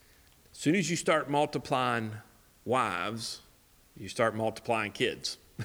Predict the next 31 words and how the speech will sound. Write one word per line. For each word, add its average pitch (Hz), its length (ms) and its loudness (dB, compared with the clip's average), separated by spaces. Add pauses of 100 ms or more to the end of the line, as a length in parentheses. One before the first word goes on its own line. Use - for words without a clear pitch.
(380)
<laughs> - 680 -2
And 117 400 2 (400)
when 127 200 4
that 226 200 8
happens, 131 720 2 (260)
I, 127 100 0 (100)
I, 131 80 -2 (100)
so 160 140 4
you 139 100 4
got 143 180 6
all 165 200 6
these 180 200 6
kids. - 680 0 (840)
How 127 120 2
you 214 180 4
gonna 208 220 6
deal 160 540 4 (520)
with 123 160 0
all 120 180 6
these 107 280 2
kids? - 640 -4 (1000)
And 139 140 4
it, 139 140 2
and 131 180 4
it - 140 -2
creates 175 640 8
a 147 120 4
distance 131 1040 6
between 123 600 0
the 113 120 2
father 113 1000 0